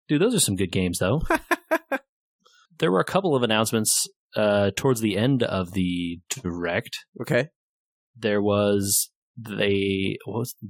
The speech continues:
Speaker 1: Demon X Machina?
Speaker 2: I don't know
Speaker 1: It's a
Speaker 2: anything
Speaker 1: mech
Speaker 2: about this.
Speaker 1: It's a mech action game.
Speaker 2: Okay.
Speaker 1: Uh,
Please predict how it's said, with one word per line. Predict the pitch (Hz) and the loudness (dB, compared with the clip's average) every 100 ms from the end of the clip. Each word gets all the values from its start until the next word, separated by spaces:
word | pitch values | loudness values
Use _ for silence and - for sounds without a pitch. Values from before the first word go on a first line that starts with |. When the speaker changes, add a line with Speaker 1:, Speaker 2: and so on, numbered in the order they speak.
| 98 - | -12 -2
Speaker 1:
Demon | 117 123 123 - | 2 2 0 0
X | 113 - - | -2 -2 -2
Machina? | 101 113 143 131 143 143 _ - | 0 0 0 0 -2 -6 _ -2
Speaker 2:
I | 139 | 0
don't | 123 | 2
know | 117 | 0
Speaker 1:
It's | 127 | 0
a | |
Speaker 2:
anything | 131 131 | 0 0
Speaker 1:
mech | 110 | 0
Speaker 2:
about | 110 101 | 0 -2
this. | 104 - - - _ _ _ _ - | -8 -8 -12 -16 _ _ _ _ -6
Speaker 1:
It's | 131 | -2
a | 110 | 0
mech | 98 127 - - | 0 -2 -4 -4
action | 107 110 - 135 131 127 - 123 | -2 0 2 2 2 0 -2 0
game. | 120 139 185 202 - | 0 0 -2 -4 -10
Speaker 2:
Okay. | - 104 117 | -8 -2 0
Speaker 1:
Uh, | 95 95 | 0 -2